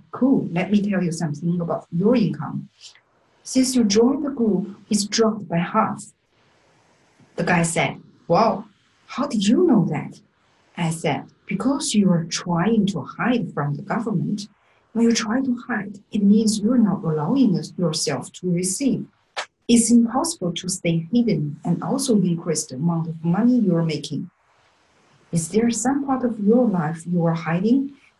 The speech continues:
Everything you are trying to hide with regard to taxes and taxation and all that kind of thing, would you destroy and create all of those decisions and claim and own that you can pay whatever freaking tax you choose?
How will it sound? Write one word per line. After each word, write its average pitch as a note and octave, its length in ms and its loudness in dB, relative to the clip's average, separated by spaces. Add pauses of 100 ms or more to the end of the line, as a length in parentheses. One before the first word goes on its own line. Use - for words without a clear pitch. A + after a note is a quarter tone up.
(120)
Everything F#3+ 460 2
you D#3+ 80 0
are C#3+ 80 -6
trying F#3+ 460 0
to E3 120 -4
hide D#3 540 -6 (340)
with A3 300 0
regard E3 440 0 (120)
to - 180 -6
taxes - 800 -6 (100)
and F#3 180 -2
taxation F#3+ 840 -4 (280)
and F3 220 -2
all A#3 320 2
that G3 220 -4
kind F#3 280 -4
of F3+ 140 -2
thing, E3 440 -6 (220)
would F#3 160 0
you F3+ 120 2
destroy E3+ 420 0
and E3 320 -2
create G3 480 -2
all A3+ 260 2
of A#3 140 -2
those E3+ 240 -2
decisions E3+ 720 0 (260)
and G3 180 2
claim A#3+ 360 6
and E3 280 4
own G3+ 420 6
that D#3+ 220 -2
you G#3 140 4
can E3+ 220 2
pay D#3+ 240 0
whatever E3+ 500 2
freaking E3+ 600 -2
tax - 480 -4
you D#3+ 100 -2
choose? D3+ 480 -4